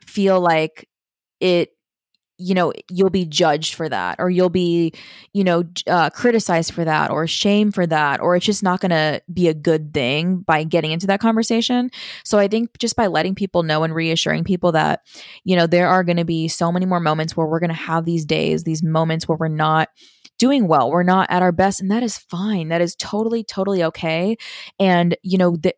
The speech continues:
there are ways to get out of this, to grow from this, to overcome this, and just to focus more on that and s-, and to kind of make these more conversations more fun, right? Like, let, let's make this topic, you know, more fun to get into rather than, you know, something that is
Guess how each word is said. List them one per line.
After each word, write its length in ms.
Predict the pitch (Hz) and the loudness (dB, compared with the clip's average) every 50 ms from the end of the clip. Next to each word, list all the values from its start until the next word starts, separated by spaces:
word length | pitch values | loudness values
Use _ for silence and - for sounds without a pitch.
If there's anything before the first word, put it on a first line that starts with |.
| _ _ - | _ _ -2
there 220 | 175 190 196 208 | 2 4 4 6
are 140 | 220 214 185 | 6 4 4
ways 280 | 170 170 180 196 190 - | 2 2 2 2 0 0
to 100 | - - | -2 -2
get 200 | - 175 160 - | 0 0 -2 0
out 200 | 170 175 185 185 | -2 0 2 2
of 80 | 170 | 2
this, 180 | 165 160 160 - | 2 0 0 0
to 100 | - 180 | -2 -4
grow 280 | 165 156 - 175 170 180 | -2 0 2 2 2 2
from 200 | 180 190 175 160 | 0 -2 -4 -4
this, 120 | 156 160 | -4 -6
to 140 | - - - | -6 -4 -2
overcome 500 | 180 170 170 165 - - - 165 156 165 | -2 0 0 -2 -6 -6 -6 -4 -2 0
this, 340 | 185 202 226 240 254 254 - - - - - - - - | 0 0 2 0 0 -2 -4 -8 -12 -18 -18 -14 -6 -2
and 100 | 202 202 | 0 0
just 160 | 202 208 - | 0 0 -2
to 60 | 214 196 | -2 -2
focus 360 | - 196 196 - 202 - - | 0 0 -2 -2 -2 -6 -4
more 200 | 180 175 170 160 | -2 -2 -2 -2
on 180 | 156 156 156 | -2 -4 -2
that 420 | 151 151 156 160 165 175 190 220 - - | 0 2 2 4 4 4 2 0 0 -2
and 160 | 180 170 165 | -2 -2 -2
s-, 100 | - - 185 | -2 -2 0
and 200 | 190 190 185 - | 0 0 0 0
to 80 | 226 | -4
kind 240 | - - 302 349 392 | -6 -4 -4 -2 0
of 80 | 427 320 | 0 0
make 240 | 202 190 220 - | 2 0 0 -2
these 180 | - 277 254 214 | -2 -6 -4 -2
more 220 | 208 196 180 - - - | -2 -2 -2 -2 -6 -10
conversations 720 | - 196 202 208 202 185 - - 185 196 - 185 175 170 | -6 -4 -2 -2 0 -2 0 0 -2 -2 0 -2 -2 0
more 180 | 170 156 - 156 | 0 -2 -2 -4
fun, 400 | - - 180 175 139 98 123 139 | -4 0 0 0 0 0 -2 0
right? 180 | 156 151 135 | 0 2 2
Like, 120 | 170 175 185 | 2 2 2
let, 140 | 185 190 - - | 0 0 2 0
let's 200 | 220 240 - 277 | -2 0 0 -4
make 180 | 285 285 - | -6 -6 -6
this 140 | - 247 - | -6 -8 -8
topic, 560 | - - 165 170 - 196 202 220 233 - - - - - - - - - - _ - | -6 -6 -6 -6 -2 -2 -2 -2 -2 -6 -10 -20 -20 -20 -20 -20 -20 -20 -20 _ -4
you 80 | - 196 | -2 0
know, 140 | 190 180 185 | 0 2 2
more 220 | 185 190 202 208 | 2 2 0 0
fun 300 | - - - 175 185 196 | -2 -2 0 0 2 2
to 80 | 196 185 | 2 2
get 120 | 175 165 | 0 0
into 380 | 160 156 156 165 - 185 165 165 | 0 0 -4 -4 -2 0 0 2
rather 340 | 165 165 165 165 170 170 170 | 2 2 2 4 2 2 0
than, 420 | 165 160 160 156 156 151 156 160 - _ _ _ _ _ _ _ - | 0 -2 -4 -4 -4 -6 -8 -12 -16 _ _ _ _ _ _ _ -6
you 120 | 185 190 | -4 -2
know, 260 | 180 170 160 160 165 | 0 2 2 2 0
something 460 | 170 - - 175 175 - 180 175 170 | -2 0 -2 -2 -2 -2 -4 -4 -2
that 160 | 170 165 160 160 | 0 0 2 2
is 480 | 160 156 151 151 151 156 - - - | 2 0 0 -2 -2 -4 -6 -6 -6